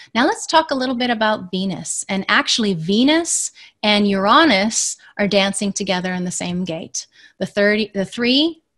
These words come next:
right there for Uranus and the four right there for Venus. So Venus is our values and relating, as I mentioned a moment ago. And Uranus is something unusual. So there's chaos, innovation,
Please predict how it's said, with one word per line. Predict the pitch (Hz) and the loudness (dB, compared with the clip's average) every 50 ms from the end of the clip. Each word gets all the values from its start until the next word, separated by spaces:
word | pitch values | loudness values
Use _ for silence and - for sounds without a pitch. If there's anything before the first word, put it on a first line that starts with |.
| _ _ | _ _
right | - 233 233 233 | -6 -6 -6 -2
there | - 233 240 | -2 -2 -2
for | 240 - 247 | -2 -2 -4
Uranus | 240 233 226 226 233 233 240 247 262 254 - - | -2 -2 0 0 0 0 0 0 0 0 -2 -2
and | - 196 196 190 | -2 -4 -4 -4
the | 190 | -6
four | - - 214 214 220 226 240 240 240 - - _ _ _ | -6 -4 -2 0 2 0 0 -2 -6 -12 -20 _ _ _
right | 208 202 208 196 - | 0 0 0 0 0
there | 208 202 202 202 | 0 0 0 0
for | - - 208 196 | -4 -6 -6 -6
Venus. | 190 196 185 180 170 160 180 - | -4 -4 -4 -4 -6 -6 -4 -2
So | - 220 | -2 -2
Venus | 196 196 254 277 285 294 285 285 | -2 0 2 4 4 4 2 2
is | 285 254 | 0 0
our | 269 254 240 | 0 0 0
values | 220 208 196 208 208 214 208 202 202 | 2 2 2 2 2 0 0 -2 -2
and | 196 190 | -2 -4
relating, | 185 185 185 196 220 240 - 277 269 247 | -4 -4 -2 -2 -4 -4 -4 -6 -4 -4
as | 208 202 | -4 -4
I | |
mentioned | 196 185 185 185 - 196 185 | -6 -6 -6 -6 -6 -6 -6
a | 185 | -6
moment | 190 180 180 180 180 175 | -6 -6 -6 -6 -6 -8
ago. | - - 196 208 220 247 269 - - - - - - - | -4 -2 0 0 2 0 -2 -6 -10 -16 -18 -18 -6 0
And | 220 226 220 | 2 2 2
Uranus | 226 226 247 254 277 294 294 302 285 - | 4 4 6 6 8 6 6 4 0 0
is | 254 240 233 | -2 -2 -2
something | - 233 220 214 - 226 220 208 - | -2 -2 -2 -2 -2 -2 -4 -2 -2
unusual. | 190 196 190 180 175 196 208 220 214 196 - 185 165 160 - - 202 202 - _ | -2 0 0 2 2 4 4 4 4 2 -2 -6 -8 -8 -8 -10 -12 -12 -12 _
So | - - 220 202 196 190 190 190 - - - _ - | -4 -2 0 0 0 0 0 -2 -6 -16 -20 _ 0
there's | 196 190 185 190 - - | 2 2 2 0 -4 -8
chaos, | _ - - - 240 240 240 226 190 185 190 - - - - | _ -6 -2 0 2 2 2 2 2 0 0 -4 -8 -6 -4
innovation, | 208 202 196 185 170 208 208 220 220 - - - 190 175 170 190 202 | -4 -2 -2 0 0 0 0 2 0 0 0 0 -2 -4 -6 -8 -10